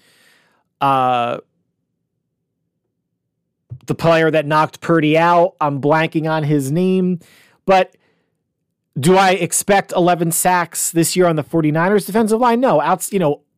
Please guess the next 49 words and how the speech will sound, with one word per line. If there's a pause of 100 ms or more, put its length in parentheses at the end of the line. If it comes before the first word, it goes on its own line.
(340)
Armstead
is
not
as
good
as
the
players
I
listed. (320)
Bosa
is
right
up
there
with
Hassan
Reddick. (240)
Finally
can
remember
his
last
name. (840)
We'll
see
who
the
forty-niners
bring
in
opposite
Nick
Bosa.
If
it's
gonna
remain
Drake
Jackson,
then
he
needs
to
take
a
big
step
forward.